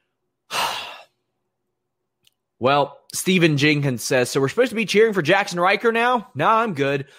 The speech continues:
Well, Denise, I'm good not talking about this entire segment 'cause it's exactly the same thing that happened last week.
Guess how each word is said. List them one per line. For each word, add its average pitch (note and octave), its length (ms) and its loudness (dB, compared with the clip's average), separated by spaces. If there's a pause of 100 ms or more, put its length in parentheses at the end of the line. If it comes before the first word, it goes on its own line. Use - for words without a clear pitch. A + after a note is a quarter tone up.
(100)
Well, G3 80 2
Denise, F#3 400 -2
I'm A#3 180 -6
good F3 240 -2
not C#3+ 200 -2
talking D#3 300 -2
about C#3+ 220 0
this C#3+ 160 -6
entire D3 320 -2
segment F3 400 -4
'cause C3 140 -10
it's C3+ 120 -8
exactly C#3+ 540 -2
the C#3 100 -12
same D#3+ 320 -6
thing D3+ 360 -6 (180)
that C#3+ 100 -8
happened B2+ 320 -2
last G#2 380 -4
week. F2+ 320 -12